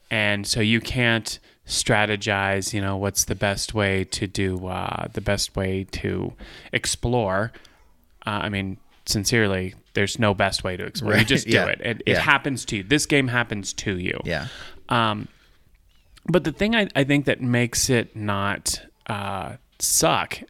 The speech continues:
Speaker 1: as a game, uh, at least not the first part of it, uh, suck as a game, is that, um,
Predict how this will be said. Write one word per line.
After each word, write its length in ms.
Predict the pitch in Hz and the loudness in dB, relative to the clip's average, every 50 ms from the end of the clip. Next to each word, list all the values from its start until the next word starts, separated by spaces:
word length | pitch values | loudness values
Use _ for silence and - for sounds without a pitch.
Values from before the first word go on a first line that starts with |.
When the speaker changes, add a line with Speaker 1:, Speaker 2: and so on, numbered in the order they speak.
| - - | -6 -2
Speaker 1:
as 200 | 123 110 101 117 | 0 0 2 0
a 60 | 101 | 0
game, 600 | - 123 131 143 139 120 101 95 92 95 - - - | 2 2 2 2 2 2 0 -2 -6 -10 -12 -12 -8
uh, 40 | 113 | -8
at 340 | 101 98 98 - - 110 110 | -6 -4 -4 -2 0 2 2
least 220 | 120 120 - - | 2 2 4 2
not 320 | 127 107 107 - - - | 2 2 0 0 -4 -12
the 60 | - - | -16 -8
first 360 | - - 131 135 127 - - 101 104 113 - - | -2 0 0 0 0 -2 -6 -8 -12 -12 -10 -4
part 220 | - 117 98 90 | -2 -2 -2 -2
of 80 | 87 87 | -4 -10
it, 260 | 90 - - - - - - - - _ - | -12 -12 -12 -16 -20 -20 -20 -20 -20 _ -10
uh, 220 | - 107 98 98 101 | -6 -6 -6 -4 -2
suck 320 | - - 110 101 95 101 | 0 0 0 0 -2 -4
as 100 | 95 92 | -6 -6
a 60 | 98 | -4
game, 280 | 92 98 95 92 95 - - - - - - - - - - - | -2 -2 0 -2 -2 -4 -8 -14 -16 -16 -16 -18 -20 -12 -4 0
is 320 | 127 120 117 113 110 - | 2 4 4 4 2 0
that, 500 | - 120 110 107 107 104 107 107 - - - - - _ - - - | 0 0 0 2 2 0 -2 -4 -6 -8 -10 -10 -20 _ -18 -8 -6
um, 340 | 113 107 98 101 92 - | -4 -4 -2 -4 -6 -10